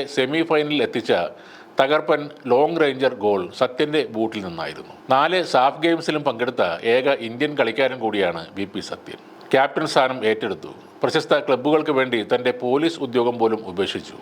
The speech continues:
ആയിരത്തി തൊള്ളായിരത്തി തൊണ്ണൂറ്റി മൂന്നിൽ സി ഐ റാങ്കിലായിരുന്ന സത്യൻ അസിസ്റ്റന്റ് കമാൻഡായി പ്രൊമോഷൻ ലഭിക്കേണ്ട ടൈമിലാണ് പോലീസ് ജോലി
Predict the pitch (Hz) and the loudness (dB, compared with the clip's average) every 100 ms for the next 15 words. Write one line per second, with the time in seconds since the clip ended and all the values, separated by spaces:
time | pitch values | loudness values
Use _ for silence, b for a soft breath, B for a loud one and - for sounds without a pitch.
0 | - - - B B B B B 143 160 | -20 -20 -20 B B B B B 0 2
1 | 202 208 202 196 170 160 170 170 170 165 | 2 2 4 2 2 0 0 0 0 -2
2 | - 143 175 190 165 147 135 131 131 127 | 0 2 4 4 2 2 0 2 -2 -4
3 | 110 135 95 85 B B B B 156 160 | -2 -2 -4 -6 B B B B 0 0
4 | - 208 196 165 160 156 156 156 151 151 | 0 -2 0 2 2 2 2 2 -4 -2
5 | 127 147 170 185 151 131 127 131 123 113 | -2 0 -2 0 -2 -2 -2 -4 0 0
6 | 110 120 98 90 85 - 123 151 151 120 | 0 0 -2 -4 -12 -4 -2 -2 -2 0
7 | 98 | 0